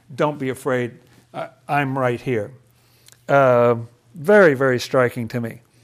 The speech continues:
Okay, uh, let's look at the Old Testament, so turn to the left. <laughs> Uh, the Lord is good. Um, yeah, yeah. Let's go to Psalm one thirty-nine in the middle of your Bible.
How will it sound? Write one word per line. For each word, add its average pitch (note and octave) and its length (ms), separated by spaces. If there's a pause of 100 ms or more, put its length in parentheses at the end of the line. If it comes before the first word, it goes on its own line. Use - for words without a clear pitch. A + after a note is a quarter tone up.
(800)
Okay, E3+ 1200
uh, C#3+ 920
let's D#3 320
look D3 140
at C#3 80
the C3+ 80
Old F3 160
Testament, F3+ 340
so C3 180
turn C3 280
to A#2 60
the A#2+ 120
left. E3 600 (920)
<laughs> D#3 80 (1120)
Uh, C3 160
the C3 140
Lord C#3 240
is A#2+ 140
good. F3 260 (720)
Um, C3 720 (1400)
yeah, C3 540
yeah. A#2 240
Let's C#3+ 240
go F#3 120
to D#3 80
Psalm D#3+ 340
one D3 180
thirty-nine B2 580
in A#2+ 100
the A#2+ 60
middle B2+ 240
of B2 100
your A#2+ 160
Bible. B2+ 960